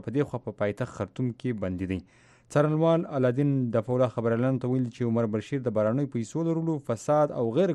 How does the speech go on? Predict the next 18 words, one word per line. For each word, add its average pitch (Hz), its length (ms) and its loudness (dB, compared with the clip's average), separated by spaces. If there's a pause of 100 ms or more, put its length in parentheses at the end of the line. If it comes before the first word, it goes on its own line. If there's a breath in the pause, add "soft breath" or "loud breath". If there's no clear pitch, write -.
قانوني 143 260 0
توفو 131 320 0
اخیستو 120 400 -6
په 120 80 -10
قضیه 107 300 -2
کې 135 160 -10
پرون 160 180 2 (520 soft breath)
څارنوالۍ 107 540 0
ته 160 80 2 (460 soft breath)
د 104 80 -8
تحقیقاتو 107 440 -2
لپاره 104 220 0
ورغلی 104 300 0
و. 95 80 -8 (300 soft breath)
په 156 100 2
عین 156 140 2
حال 156 180 0
کې 151 60 -4